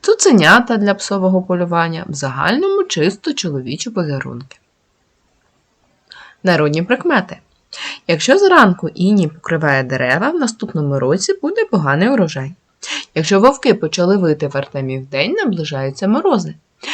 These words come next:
Якщо вовки близько підходять до будинків і виють, зима буде голодною,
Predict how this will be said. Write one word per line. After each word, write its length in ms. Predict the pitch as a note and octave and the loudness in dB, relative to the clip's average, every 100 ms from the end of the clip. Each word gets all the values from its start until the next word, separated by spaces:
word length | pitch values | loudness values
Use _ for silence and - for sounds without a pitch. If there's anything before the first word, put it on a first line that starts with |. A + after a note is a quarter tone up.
| - - D#3+ | -12 -12 -10
Якщо 220 | F3+ G#3 | 0 4
вовки 400 | B3 - C4+ D#3 | 4 2 0 0
близько 560 | D3 D#3 D3 D3+ - | 2 2 2 0 -6
підходять 480 | G4+ G4+ - A3+ E3 | 0 0 2 0 2
до 100 | D3+ | 0
будинків 560 | C#3 C#3+ C3 C3+ D3 C#3 | -2 -2 -4 -6 -14 -10
і 40 | C3+ | -8
виють, 420 | B2+ B2 G#2 - | -8 -10 -10 -8
зима 280 | C3 C3 G#3 | -2 0 2
буде 240 | F4 D4 | 0 0
голодною, 520 | A#3+ F#3 D3+ D3 - | 0 2 0 -2 -10